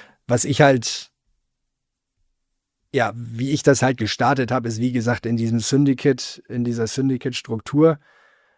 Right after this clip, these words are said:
wo ich letztendlich, also mein Job heute ist es, ähm, an Startup-Foundern dran zu bleiben, die Kommunikation da quasi zu halten und dann am richtigen Moment, wenn die nämlich eine Runde raisen, ähm, halt dazustehen. Das ist gar nicht so einfach,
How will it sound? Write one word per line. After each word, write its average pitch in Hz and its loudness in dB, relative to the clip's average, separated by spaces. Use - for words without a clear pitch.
wo 117 0
ich 123 -2
letztendlich, 131 0
also 110 -2
mein 120 0
Job 127 -2
heute 127 0
ist 120 -4
es, 127 0
ähm, 117 -2
an 113 -4
Startup-Foundern 139 4
dran 131 2
zu 151 2
bleiben, 139 4
die 131 0
Kommunikation 131 0
da 131 0
quasi 127 -2
zu 123 -6
halten 123 2
und 117 -2
dann 123 2
am 117 0
richtigen 131 -2
Moment, 127 2
wenn 117 0
die 117 -2
nämlich 113 -2
eine 110 -2
Runde 143 2
raisen, 156 0
ähm, 127 4
halt 113 -2
dazustehen. 151 4
Das 117 -2
ist 117 -6
gar 120 -2
nicht 117 -2
so 113 -4
einfach, 139 0